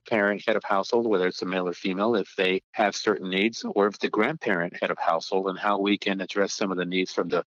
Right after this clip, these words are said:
older adults and the children to ensure that they have a solid foundation of support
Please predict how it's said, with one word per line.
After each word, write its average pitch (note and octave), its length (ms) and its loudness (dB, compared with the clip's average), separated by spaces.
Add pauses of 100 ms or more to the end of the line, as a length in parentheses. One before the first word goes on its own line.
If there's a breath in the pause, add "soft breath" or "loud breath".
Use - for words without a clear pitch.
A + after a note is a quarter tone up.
older F#2+ 300 4
adults F#2 380 0
and G2 180 -2
the G2+ 60 -2
children E2+ 580 0
to G2+ 120 0
ensure G2 340 2
that F2+ 120 0
they F#2 120 0
have F#2 240 -2
a F2+ 120 2
solid C3 460 2
foundation G2+ 580 0
of E2 80 -6
support G#2+ 540 0